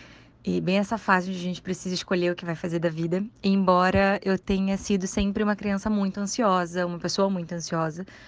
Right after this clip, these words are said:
E nessa fase eu comecei também a tratar isso. E escolhi uma profissão que eu acho que é,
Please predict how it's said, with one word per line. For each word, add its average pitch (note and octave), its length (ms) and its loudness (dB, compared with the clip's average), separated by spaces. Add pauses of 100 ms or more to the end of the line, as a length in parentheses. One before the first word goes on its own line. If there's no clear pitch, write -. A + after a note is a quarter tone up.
(460)
E F#3+ 640 2
nessa G3+ 480 2
fase A3 640 0
eu F#3 80 0
comecei G3+ 580 -2
também G#3+ 360 0
a G#3 80 -2
tratar G#3+ 420 0
isso. E3+ 320 -6 (160)
E G3+ 380 0
escolhi A#3+ 400 2
uma C#4 160 2
profissão A3 720 2
que G#3 160 -2
eu G3 160 4
acho G3+ 320 2
que G#3+ 320 4
é, G#3 200 4